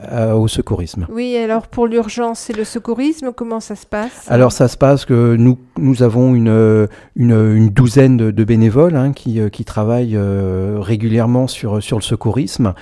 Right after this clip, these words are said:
Speaker 1: et qui sont là pour assurer, euh, des dispositifs prévisionnels de secours, ce qu'on appelle des D P S dans notre jargon, euh, c'est en fait tout simplement des postes de secours qui sont en place,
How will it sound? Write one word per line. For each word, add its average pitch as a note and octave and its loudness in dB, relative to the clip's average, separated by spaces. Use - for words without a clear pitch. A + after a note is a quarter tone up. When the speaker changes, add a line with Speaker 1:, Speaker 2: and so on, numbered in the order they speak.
Speaker 1:
et A#2+ 0
qui - -8
sont A2 -4
là B2 0
pour A2 -2
assurer, A#2+ 0
euh, A2 2
des A2 0
dispositifs A#2+ -4
prévisionnels A2 -2
de G#2+ 0
secours, C#3+ -2
ce - -18
qu'on G#2+ -4
appelle G#2 -4
des G2+ -2
D G#2 -2
P A2 -2
S A#2+ -2
dans G2+ -4
notre G2+ -2
jargon, G2+ 0
euh, G#2+ 0
c'est - -4
en G#2+ 2
fait B2+ 0
tout - -8
simplement A#2+ 0
des A#2 0
postes A#2 2
de A2+ 6
secours C3+ 0
qui B2 -4
sont B2 -2
en A2+ 2
place, B2 -2